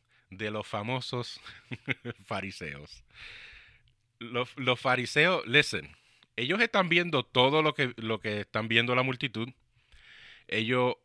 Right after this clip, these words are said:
están viendo lo que ahora los ciegos están viendo también. So, it's not like they're, you know, they're not just showing up to the party. Ah, en, en todo, en toda iglesia,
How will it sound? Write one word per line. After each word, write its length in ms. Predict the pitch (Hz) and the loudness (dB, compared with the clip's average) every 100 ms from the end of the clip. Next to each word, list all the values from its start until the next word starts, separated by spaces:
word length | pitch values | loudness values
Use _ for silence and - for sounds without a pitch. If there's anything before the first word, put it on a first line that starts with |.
| _ _ - | _ _ -8
están 360 | 107 - 120 | -4 0 2
viendo 360 | 131 143 151 147 | 4 4 4 2
lo 160 | 117 107 | 2 2
que 160 | 110 | 0
ahora 280 | 101 107 120 | 2 4 4
los 180 | 120 - | 2 -2
ciegos 360 | 113 110 127 | -4 -4 -2
están 280 | 147 143 131 | -4 -6 -6
viendo 260 | 120 117 120 | -4 -6 -4
también. 400 | 143 127 110 139 _ _ _ _ _ _ _ _ _ _ - - - | -4 -4 -6 -8 _ _ _ _ _ _ _ _ _ _ -20 -20 -12
So, 300 | - 135 - | -4 -2 0
it's 200 | - - | -2 0
not 180 | 214 180 | 2 4
like 200 | 156 135 | 4 4
they're, 360 | 135 120 113 104 | 6 6 6 2
you 120 | 117 | -4
know, 280 | 104 95 98 - _ | -4 -2 -6 -12 _
they're 180 | 104 123 | -2 2
not 180 | 156 107 | 4 2
just 280 | - 123 127 | 2 2 2
showing 340 | - 120 110 107 | 0 0 0 -2
up 100 | - | -4
to 100 | 98 | -8
the 80 | 90 | -4
party. 400 | 95 85 - - _ _ _ _ _ - - - _ _ | -4 -4 -6 -18 _ _ _ _ _ -20 -20 -20 _ _
Ah, 380 | 92 90 87 85 82 _ _ _ _ - | -10 -8 -8 -10 -14 _ _ _ _ -8
en, 240 | 107 104 - | -6 -6 -8
en 220 | 104 101 - | -8 -8 -2
todo, 560 | 120 123 147 147 139 - | 2 4 4 4 2 2
en 140 | 110 | 0
toda 260 | 117 123 151 | 2 6 6
iglesia, 580 | 151 160 170 123 113 | 8 6 6 0 -6